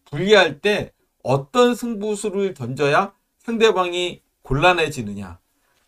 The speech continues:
그러니까 그 다음에도 이제 신진서 구단이 이제 세계 완전한 탑랭커가 된 다음에도 가끔 그런 해설이 있죠. 이 수가 최선은 아닌데 상대가 가장 받기 어려운 수를 주는 승부수. 그러니까 불리할 때 그런 승부수를 던지는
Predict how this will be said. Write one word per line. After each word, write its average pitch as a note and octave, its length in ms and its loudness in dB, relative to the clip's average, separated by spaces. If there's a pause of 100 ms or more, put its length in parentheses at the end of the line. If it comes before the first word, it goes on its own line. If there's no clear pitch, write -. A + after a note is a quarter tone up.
그러니까 G#3 260 2 (220)
그 E3+ 140 -8
다음에도 G3+ 560 8
이제 F3+ 160 2
신진서 G3+ 480 0
구단이 D3+ 320 -4
이제 A#2+ 280 -4
세계 C3+ 300 -2
완전한 F3 500 2
탑랭커가 G3 540 -4
된 A#2+ 160 -6
다음에도 B2 580 -4 (160)
가끔 C#3+ 360 -2
그런 D#3 260 -4
해설이 C#3 280 -6
있죠. F#2 320 -16 (400)
이 E3+ 100 -4
수가 A#3+ 300 2
최선은 A#3+ 460 0
아닌데 B2+ 540 0 (480)
상대가 A#3 480 4
가장 A#3+ 480 0
받기 C#3+ 400 -4
어려운 F#3 560 4
수를 E3+ 840 -4
주는 D#3 460 -10
승부수. C#3 520 -8 (640)
그러니까 - 180 -6
불리할 A3+ 420 6
때 G#3+ 100 6
그런 F3+ 280 -2
승부수를 G#3 560 0
던지는 D3 580 -4